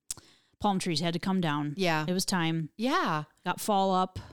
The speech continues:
Speaker 1: you know, 'cause
Speaker 2: I mean,
Speaker 1: I'm
Speaker 2: after Labor Day, it's,
Speaker 1: It's,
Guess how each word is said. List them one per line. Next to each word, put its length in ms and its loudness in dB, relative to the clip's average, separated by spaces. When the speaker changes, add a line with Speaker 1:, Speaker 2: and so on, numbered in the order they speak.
Speaker 1:
you 120 -4
know, 180 -2
'cause 160 -2
Speaker 2:
I 20 2
mean, 100 2
Speaker 1:
I'm 60 4
Speaker 2:
after 220 0
Labor 280 2
Day, 420 0
it's, 380 -4
Speaker 1:
It's, 500 0